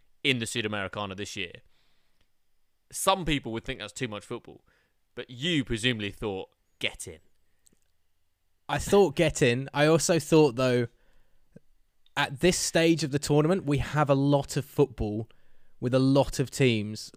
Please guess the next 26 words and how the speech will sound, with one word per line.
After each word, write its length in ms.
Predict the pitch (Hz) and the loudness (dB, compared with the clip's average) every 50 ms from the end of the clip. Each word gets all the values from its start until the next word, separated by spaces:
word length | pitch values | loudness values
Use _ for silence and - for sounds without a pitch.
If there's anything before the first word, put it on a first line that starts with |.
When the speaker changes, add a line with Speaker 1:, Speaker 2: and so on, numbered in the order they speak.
| - | -20
Speaker 2:
that 260 | - 123 110 123 127 - | -18 -8 -2 -2 -2 0
a 120 | 120 123 | 0 0
lot 440 | 123 123 127 135 143 135 - - - | 0 2 2 2 2 0 0 -2 -6
of 140 | 131 110 _ | -6 -4 _
people 340 | - 113 107 _ - 107 107 | -2 -2 -2 _ -4 -4 -4
won't 800 | 107 110 110 113 117 120 120 120 117 113 113 - _ - - - - _ | -4 -4 -4 0 2 4 4 4 4 2 -2 -6 _ -16 -16 -16 -16 _
hear 640 | - - - 127 120 117 117 113 110 107 110 - - - | -20 -6 -2 0 2 2 4 4 4 4 2 0 -2 -8
about 420 | 117 101 - 104 104 104 104 - | -6 -2 0 0 2 0 0 -4
again, 360 | 113 104 - 117 110 110 113 | -8 -4 -2 0 0 0 -2
potentially. 560 | - - - 127 127 127 - - 139 151 160 _ _ _ _ _ _ _ _ _ _ _ _ _ _ _ _ _ _ | -4 -2 0 0 -2 -2 -2 -2 -2 -2 -4 _ _ _ _ _ _ _ _ _ _ _ _ _ _ _ _ _ _
This 140 | 151 147 | -2 -2
is 80 | 170 165 | 0 2
the 100 | 165 170 | 2 2
interesting 320 | 175 - 180 147 - 147 | 4 2 0 0 0 -2
thing 180 | 131 - 156 143 | 2 2 2 2
about 240 | 131 110 131 131 123 | 4 2 2 2 2
how 120 | 135 127 | 0 0
it's 120 | 120 110 - | 0 0 -2
set 180 | 135 123 - | -4 0 0
up, 140 | 143 120 - | -2 -2 -2
because 480 | - - - - 135 151 156 143 - - | -8 -8 -4 2 2 2 2 2 0 2
we're 180 | 147 147 139 | 4 4 4
already 480 | - 143 143 139 135 139 135 123 127 127 | 4 2 0 2 4 4 4 4 2 -4
trimming 640 | 117 - - - 139 139 139 135 127 120 117 107 _ - - _ _ _ | -4 -6 -4 0 0 0 2 0 -2 -2 -4 -6 _ -16 -20 _ _ _
the 80 | - 110 | -10 -10
fat 360 | - - - 139 123 113 - | -10 -2 0 0 0 0 -4